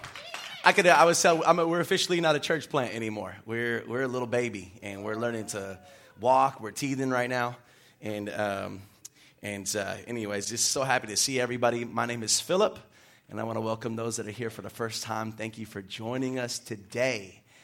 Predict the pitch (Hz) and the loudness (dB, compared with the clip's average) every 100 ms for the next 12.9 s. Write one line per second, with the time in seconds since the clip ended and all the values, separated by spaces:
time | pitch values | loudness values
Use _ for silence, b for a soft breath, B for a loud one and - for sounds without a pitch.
0 | B B - 143 170 139 110 131 131 120 | B B -4 0 2 0 0 0 0 -2
1 | - - 147 147 110 - 135 151 - 104 | -2 -2 -2 -2 -4 -6 -6 -6 -8 -8
2 | 98 98 123 165 - _ _ _ _ - | -10 -8 -8 -8 -14 _ _ _ _ -20
3 | B B B B B 117 113 110 113 127 | B B B B B -2 -2 -4 -4 -4
4 | 127 151 165 - 135 113 127 120 113 117 | 0 2 2 2 -4 -2 -2 -2 -2 -4
5 | 110 113 101 131 123 - 107 104 104 110 | -4 -8 -8 -4 -4 -2 -2 -2 -4 -6
6 | 104 113 - - B B B 110 101 101 | -6 -4 -8 -12 B B B -8 -6 -4
7 | - 117 107 104 104 101 101 113 113 107 | -2 -2 -2 -2 -2 -4 -6 -6 -6 -6
8 | 104 - 104 117 - 120 120 - 127 120 | -8 -14 -12 -12 -8 -8 -6 -4 -4 -4
9 | 110 139 123 117 117 104 123 - 107 113 | -6 -4 -6 -4 -6 -4 -6 -6 -6 -6
10 | 110 104 104 110 120 113 - 110 104 104 | -6 -6 -8 -6 -6 -8 -8 -8 -8 -10
11 | 101 B B - 104 113 120 110 107 107 | -14 B B -8 -4 -2 -2 -2 -4 -4
12 | 87 - - 120 101 95 92 104 95 | -6 -6 -6 -4 -6 -10 -10 -10 -12